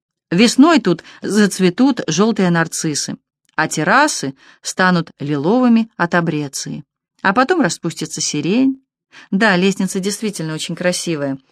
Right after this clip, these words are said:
поражает своей величавостью. Кажется, она становится все шире и шире. В открытую дверь гостиной протянулся солнечный луч. Я всегда считала, что эта гостиная —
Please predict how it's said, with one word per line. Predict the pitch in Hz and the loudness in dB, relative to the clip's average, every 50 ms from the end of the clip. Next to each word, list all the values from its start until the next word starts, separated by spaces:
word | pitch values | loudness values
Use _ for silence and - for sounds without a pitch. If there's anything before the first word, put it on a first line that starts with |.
| _ _ - | _ _ -8
поражает | - 170 175 180 190 220 202 175 | -2 0 0 0 0 0 -2 -2
своей | - - 160 156 151 151 147 | -4 -4 -6 -4 -4 -4 -4
величавостью. | 147 156 170 175 - - 175 160 147 135 135 - - - - 117 - _ _ _ _ _ _ _ _ _ _ | -4 -4 -4 -4 -4 -4 -4 -4 -6 -6 -10 -12 -14 -14 -14 -14 -14 _ _ _ _ _ _ _ _ _ _
Кажется, | _ - 151 151 151 139 - 156 | _ -8 -6 -6 -6 -6 -4 -4
она | 151 160 156 | -2 -2 -2
становится | - - 165 160 156 151 147 139 - 156 | -4 -6 -6 -6 -4 -6 -6 -8 -10 -10
все | 139 - - 147 | -10 -8 -10 -8
шире | - - - 269 285 269 233 214 | -8 -4 -2 -2 0 0 0 -2
и | 196 | -2
шире. | - - - 147 143 127 120 - _ _ _ _ _ _ _ _ _ _ _ _ _ _ _ _ _ _ _ _ _ _ _ | -4 -6 -6 -6 -8 -8 -8 -10 _ _ _ _ _ _ _ _ _ _ _ _ _ _ _ _ _ _ _ _ _ _ _
В | - 147 | -4 -4
открытую | 160 165 - 208 220 202 202 180 165 | -4 -2 0 -2 -2 0 0 -2 -4
дверь | 156 156 175 165 | -2 -2 -4 -2
гостиной | - 156 151 143 - - 202 220 208 180 151 | -2 -4 -6 -6 -6 -6 -4 -2 -2 -2 -4
протянулся | - 156 151 - 165 165 170 175 165 170 156 | -4 -8 -8 -8 -6 -4 -4 -4 -4 -6 -8
солнечный | - - 175 175 165 160 151 - - 175 170 170 | -6 -4 -2 -2 -2 -2 -6 -6 -6 -6 -6 -4
луч. | 170 175 160 135 - - _ _ _ _ _ _ _ _ _ _ _ _ - | -2 -2 -4 -4 -6 -8 _ _ _ _ _ _ _ _ _ _ _ _ -4
Я | 170 214 269 | 0 2 2
всегда | 277 - 285 247 220 247 247 | 2 2 0 0 2 2 0
считала, | - - 240 226 - 220 202 180 175 | 0 -2 -4 -2 0 2 2 2 2
что | - - 185 | 0 -2 -4
эта | 180 180 175 | -2 -2 -4
гостиная — | 156 156 156 - - - - 339 359 294 196 156 143 135 | -4 -4 -6 -6 -6 -6 -4 -2 0 2 0 0 -2 -6